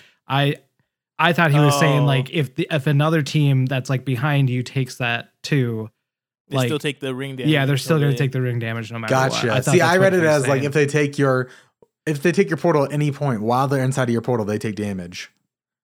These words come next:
Speaker 2: Yeah.
Speaker 1: That's what I
Speaker 2: I
Speaker 1: think
Speaker 2: read,
Speaker 1: he
Speaker 2: I,
Speaker 1: means.
Speaker 2: yeah.
Speaker 3: Like
Speaker 1: Yeah.
Speaker 3: little ticks. Yeah.
Speaker 1: Yeah.
Speaker 2: Yeah, yeah, that's how, that's how I read it too, Alex.
Speaker 1: Yeah.
Speaker 3: Yeah, okay.
Speaker 2: I think, I,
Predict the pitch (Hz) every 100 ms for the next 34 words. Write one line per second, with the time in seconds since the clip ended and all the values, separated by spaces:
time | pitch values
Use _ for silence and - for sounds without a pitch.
0 | _ - 160 143 175 143 147 190 196 -
1 | 104 147 135 120 123 135 151 143 139 151
2 | 113 - - - - 117 107 - - 160
3 | 139 123 113 135 165 185 151 143 151 131
4 | 120 113 117 101 113 - 82 120 107 131
5 | 165 185 170